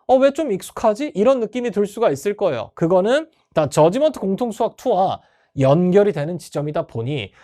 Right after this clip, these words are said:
대수 공부를 위한 어떤 백그라운드가 될 겁니다. 납득이 가셨겠죠?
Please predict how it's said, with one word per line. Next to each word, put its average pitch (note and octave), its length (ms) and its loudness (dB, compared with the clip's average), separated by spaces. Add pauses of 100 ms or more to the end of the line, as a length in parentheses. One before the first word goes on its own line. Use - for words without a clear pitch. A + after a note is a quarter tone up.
(180)
대수 G#3 640 6
공부를 A3+ 600 2
위한 G3 500 0 (220)
어떤 D3+ 420 -2
백그라운드가 F#3+ 760 0
될 A#2+ 180 -10
겁니다. G#2 480 -16
납득이 C3 240 -4
가셨겠죠? B2 540 -6